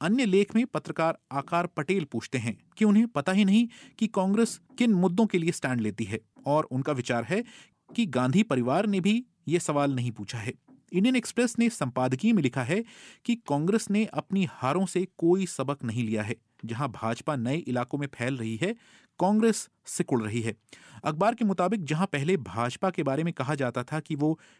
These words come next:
क्षेत्रीय दल से थोड़ी बड़ी पार्टी है, लेकिन राष्ट्रीय पार्टी नहीं, क्योंकि वो दक्षिण और उत्तर पूर्व भारत से नदारद है, आज की तारीख में कांग्रेस कुछ क्षेत्रीय इलाकों तक सिमट कर रह गई है और वो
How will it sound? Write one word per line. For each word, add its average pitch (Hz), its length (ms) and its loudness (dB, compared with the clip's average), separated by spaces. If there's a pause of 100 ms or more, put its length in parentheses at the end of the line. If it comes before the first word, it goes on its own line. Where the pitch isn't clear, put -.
(140)
क्षेत्रीय 208 680 0
दल 143 320 0
से 196 160 0
थोड़ी 165 320 -4
बड़ी 131 260 0
पार्टी 120 360 -2
है, 165 220 -2 (240)
लेकिन 143 320 -2
राष्ट्रीय 110 420 0
पार्टी 127 320 0
नहीं, 123 260 0 (160)
क्योंकि 156 240 -2
वो 160 240 2 (360)
दक्षिण 143 360 0 (140)
और 147 200 0 (100)
उत्तर 151 280 -2
पूर्व 160 360 0
भारत 135 420 -6
से 131 100 -6
नदारद 113 400 0
है, 180 160 -2 (200)
आज 190 240 0
की 233 120 -2
तारीख 160 360 0
में 202 140 2
कांग्रेस 170 320 0
कुछ - 280 0 (240)
क्षेत्रीय 190 560 -2
इलाकों 139 380 0
तक 180 200 -2
सिमट 160 320 -2
कर 123 120 -2
रह 107 140 -4
गई 104 180 -2
है 98 160 -6 (220)
और 143 200 0
वो 196 260 2